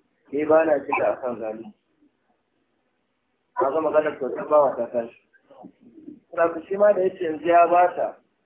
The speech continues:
wannan abin da yake mallaka da ita da ƴaƴanta, ko tare da su yana da wasu ƴaƴan, su ma suna da haƙƙin a ba su ba a ba su ba.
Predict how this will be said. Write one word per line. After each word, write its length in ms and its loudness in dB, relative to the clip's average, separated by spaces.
wannan 360 2
abin 280 -2
da 60 -2
yake 260 -2
mallaka 540 -6
da 80 -8
ita 240 -8
da 80 -2
ƴaƴanta, 640 -2
ko 220 -2
tare 260 2
da 60 -12
su 100 -2
yana 260 2
da 80 -2
wasu 180 -4
ƴaƴan, 500 -2
su 60 -18
ma 160 0
suna 200 0
da 100 -4
haƙƙin 360 -4
a 80 -4
ba 240 -2
su 60 -10
ba 100 -4
a 80 -2
ba 240 0
su 60 -20
ba. 180 -12